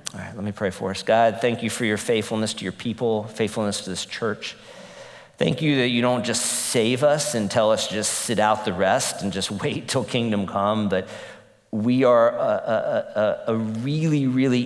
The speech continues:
instrumental part of Kingdom Come. You've chosen to construct it in such a way that kingdom will not come without your people being people of goodness. And God,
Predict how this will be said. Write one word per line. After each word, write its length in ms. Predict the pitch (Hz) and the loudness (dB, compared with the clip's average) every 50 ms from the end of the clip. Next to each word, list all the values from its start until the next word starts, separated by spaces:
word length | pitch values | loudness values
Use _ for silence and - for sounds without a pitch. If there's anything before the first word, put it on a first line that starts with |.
| 120 - | -2 -2
instrumental 760 | 143 143 131 - - - 135 120 117 117 113 110 - 110 92 | -2 0 0 -2 -2 0 0 2 2 0 0 -2 -2 -4 -6
part 400 | - - - - 135 110 101 98 | -6 -8 -8 -4 -2 -2 0 -2
of 120 | 95 - | -4 -6
Kingdom 320 | - - 95 87 85 85 82 | -6 -10 -8 -8 -8 -8 -10
Come. 300 | - 90 76 82 90 110 - - _ _ _ _ - | -10 -10 -12 -12 -12 -14 -20 -20 _ _ _ _ -4
You've 180 | 120 127 117 | -2 -2 -2
chosen 400 | - - - 139 143 139 139 135 | -2 0 2 2 2 2 2 0
to 60 | - | 0
construct 600 | 143 - 131 104 - - - - 147 123 - - | 0 -2 -2 -2 -2 -2 0 0 0 0 0 -4
it 60 | 127 120 | -4 -2
in 80 | 113 | -2
such 200 | - 131 120 120 | -2 -2 -2 0
a 40 | 117 | 2
way 140 | 113 110 107 | 2 2 2
that 160 | 104 104 - | 2 -2 -4
kingdom 420 | - - 127 123 123 120 123 110 | -6 -4 -2 0 2 2 2 2
will 160 | 107 107 113 117 | 2 2 2 2
not 300 | 107 107 117 107 - - | 2 0 0 -2 -2 -2
come 260 | - 131 113 110 104 | -2 0 0 0 -2
without 400 | 101 110 - 110 110 - - - | -2 -2 0 0 0 0 0 -2
your 120 | 151 104 | -6 -6
people 540 | - - - 117 104 - 101 87 82 85 - - - - - - - 101 | -6 -4 -4 -4 -4 -2 -2 -2 -2 -4 -8 -16 -20 -20 -20 -16 -8 -4
being 260 | 98 110 113 113 104 | 0 0 2 2 0
people 400 | 92 - 110 98 - 120 101 92 | 0 -2 -4 -4 -2 -2 -2 -2
of 280 | 95 92 - - - - | -2 -4 -6 -10 -14 -10
goodness. 680 | - - - - - - - - - - - - - - - _ _ _ _ _ _ _ _ _ _ _ _ _ _ _ _ _ - | -8 -8 -6 -8 -8 -10 -8 -8 -8 -8 -8 -10 -14 -16 -20 _ _ _ _ _ _ _ _ _ _ _ _ _ _ _ _ _ -6
And 140 | 123 127 117 | -2 -2 0
God, 340 | 120 131 127 117 135 - | 2 2 2 2 2 0